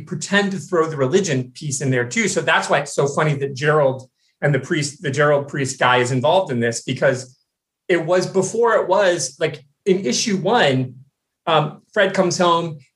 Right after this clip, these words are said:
um, a-, after he helps the guy get through his P T S D, Joe, and he, um, Wilma's just looking at their wedding photos, which of course are, like, etchings. And it's,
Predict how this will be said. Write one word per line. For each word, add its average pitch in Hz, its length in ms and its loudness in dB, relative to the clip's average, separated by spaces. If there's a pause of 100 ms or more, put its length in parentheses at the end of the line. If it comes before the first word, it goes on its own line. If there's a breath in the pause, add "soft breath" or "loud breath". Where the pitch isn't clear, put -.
(120)
um, 131 480 0 (160)
a-, 175 80 -6
after 147 500 0
he 139 160 -4
helps 131 280 0
the 151 80 -6
guy 131 200 2
get 139 220 -2
through 143 120 -4
his 131 160 -2
P 156 180 -8
T 143 180 -4
S 131 160 -2
D, 135 260 -4
Joe, 143 460 0 (240 soft breath)
and 151 180 4
he, 147 260 2
um, 117 360 0 (640)
Wilma's 170 360 0
just 147 200 -2
looking 160 220 -2
at 143 120 0
their 135 160 2
wedding 139 300 0
photos, 156 540 0
which 151 140 -10
of - 80 -14
course 131 240 0
are, 123 120 4
like, 117 260 0
etchings. 127 480 -2
And 151 160 0
it's, - 380 -4